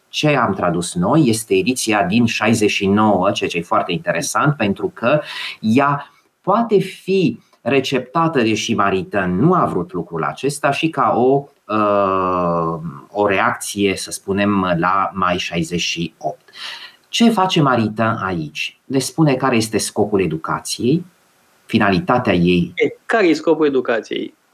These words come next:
Speaker 2: În treizeci de secunde.
Speaker 1: Persoana umană.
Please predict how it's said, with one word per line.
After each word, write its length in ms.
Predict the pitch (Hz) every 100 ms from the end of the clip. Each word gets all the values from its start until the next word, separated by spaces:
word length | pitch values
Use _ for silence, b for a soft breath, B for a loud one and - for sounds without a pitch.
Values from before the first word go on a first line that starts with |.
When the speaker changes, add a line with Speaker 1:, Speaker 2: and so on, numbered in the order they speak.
| _
Speaker 2:
În 160 | - 156
treizeci 380 | 175 185 165 160
de 100 | 151
secunde. 580 | 143 139 139 110 107 - -
Speaker 1:
Persoana 480 | - - 175 147
umană. 520 | 123 104 87 78 87